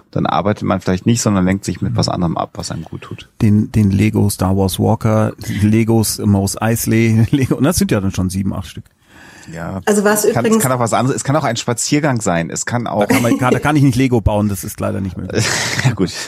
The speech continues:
Speaker 3: Oder Yoga oder so. Aber was zum
Speaker 1: Beispiel.
Speaker 3: Beispiel, finde ich, immer hilft, ähm,
Speaker 1: Hm.
Speaker 3: egal was ist, ist, anderen zu helfen oder zumindest zu anderen nett zu sein.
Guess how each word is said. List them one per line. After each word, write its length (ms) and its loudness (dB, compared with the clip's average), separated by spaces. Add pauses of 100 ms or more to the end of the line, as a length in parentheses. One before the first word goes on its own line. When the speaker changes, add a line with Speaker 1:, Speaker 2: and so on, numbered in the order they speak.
(520)
Speaker 3:
Oder 160 4
Yoga 400 4
oder 160 4
so. 160 -2 (180)
Aber 180 2
was 220 0
zum 100 0
Speaker 1:
Beispiel. 380 2
Speaker 3:
Beispiel, 100 -6
finde 260 2
ich, 320 0
immer 220 6
hilft, 640 0 (380)
ähm, 240 2
Speaker 1:
Hm. 240 0 (140)
Speaker 3:
egal 440 2
was 200 2
ist, 420 0 (320)
ist, 420 -2
anderen 300 2
zu 120 -2
helfen 440 2
oder 260 2
zumindest 400 2
zu 80 -2
anderen 300 4
nett 200 0
zu 100 0
sein. 440 0